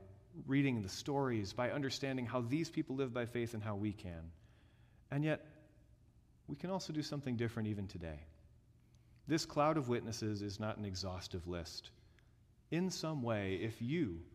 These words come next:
are a follower of Jesus, you're included in the list.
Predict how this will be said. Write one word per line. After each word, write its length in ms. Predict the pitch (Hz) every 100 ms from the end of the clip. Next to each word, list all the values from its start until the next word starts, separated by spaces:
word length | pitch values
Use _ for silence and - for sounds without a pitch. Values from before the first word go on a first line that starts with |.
| - -
are 120 | 120
a 40 |
follower 420 | 113 131 135 127
of 100 | 113
Jesus, 640 | 101 117 113 92 82 80 - - - - - - - -
you're 100 | 190
included 420 | 151 220 196 120
in 100 | 107
the 60 |
list. 500 | 95 113 85 - -